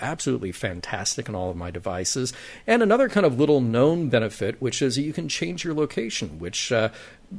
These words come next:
might allow you to catch, uh, news or other content online from around the world or protect your identity from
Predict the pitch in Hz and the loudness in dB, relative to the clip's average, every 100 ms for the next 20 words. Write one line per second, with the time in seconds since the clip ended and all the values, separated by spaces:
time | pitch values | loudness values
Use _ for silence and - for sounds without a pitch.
0 | 180 156 135 127 120 113 113 104 98 - | -8 0 4 6 6 4 4 2 0 -2
1 | 127 98 - - 95 92 101 123 170 175 | -6 -6 -2 -2 0 -2 -2 2 4 4
2 | 147 135 143 131 - 127 120 139 120 110 | 6 6 6 4 0 -2 0 0 0 2
3 | 113 110 107 190 185 160 147 123 143 151 | 2 2 0 -2 2 2 2 2 6 8
4 | 135 131 147 143 - - 226 254 175 123 | 6 6 2 2 -2 -2 -6 -4 2 4
5 | 110 98 95 90 90 90 - 101 92 | 4 0 -4 -4 -4 -6 -4 -2 -2